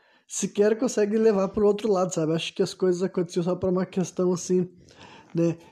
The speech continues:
estética, de aparência e tudo mais, e bem materialista também, né? Essa é uma coisa, assim, que, ah, deu pra ver que o, o, nos dois programas o Graham menciona essas coisas, assim, em primeiro lugar,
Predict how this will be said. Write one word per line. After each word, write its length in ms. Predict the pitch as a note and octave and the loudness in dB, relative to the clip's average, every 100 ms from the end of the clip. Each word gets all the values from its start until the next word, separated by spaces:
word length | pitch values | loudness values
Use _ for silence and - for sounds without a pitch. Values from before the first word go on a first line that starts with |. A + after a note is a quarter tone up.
| _ | _
estética, 840 | - - - - F3 F#3+ - F3 | -10 -10 -6 0 0 0 -4 -2
de 100 | E3 | 0
aparência 840 | E3+ E3+ F3+ E3+ D#3 D#3 F3 - E3 | 0 -2 0 2 2 4 2 2 -2
e 60 | |
tudo 220 | D3 D#3 D3 | -2 -2 0
mais, 320 | C#3+ D#3+ D#3 | 2 0 0
e 60 | |
bem 180 | D#3 E3 | 2 2
materialista 880 | F#3 G#3+ A3 A3 A3 G3 G#3 A3+ F3+ | 2 0 2 2 2 2 0 -2 -4
também, 320 | E3 D3+ D#3 | 0 0 2
né? 120 | D3 C#3 - - _ | 0 -4 -12 -20 _
Essa 240 | D#3+ D3+ F3 | -8 -4 -2
é 20 | |
uma 140 | E3+ | -2
coisa, 300 | D#3+ E3+ E3 | 0 2 2
assim, 200 | E3 F3 | 2 -2
que, 240 | E3 F#3 C#3+ - _ _ _ _ _ _ _ _ _ _ - - | 0 0 0 -10 _ _ _ _ _ _ _ _ _ _ -18 -10
ah, 540 | - D#3 D#3 D3+ D3 C#3 _ _ _ - - - _ - | -2 0 2 2 0 -2 _ _ _ -20 -20 -20 _ -2
deu 140 | E3+ | -2
pra 220 | F3 G3+ | 2 2
ver 200 | E3+ F#3 | 2 2
que 180 | G3 G3+ | 2 4
o, 380 | F#3+ F3 D3+ C3 - _ _ - - - | 6 6 4 -2 -8 _ _ -20 -20 -12
o, 280 | - D#3 D3+ C#3 E3+ E3+ - - - | -2 0 0 -2 -4 -4 -6 -16 -4
nos 140 | F#3 | -2
dois 200 | F3 C4 | 2 0
programas 540 | D4 C4 A3 G#3+ A3+ A3 | 0 -2 0 2 2 2
o 60 | |
Graham 360 | G#3 F#3 G3 G#3 | 0 2 2 2
menciona 380 | G#3 G3 G3 G3 | 2 0 0 0
essas 220 | G3 G3 | -2 -4
coisas, 260 | - F#3+ F#3 | 2 2 2
assim, 140 | F3+ | 0
em 40 | |
primeiro 260 | F3 G3+ A3+ | 0 2 2
lugar, 360 | G#3+ G3 F3 | 2 2 0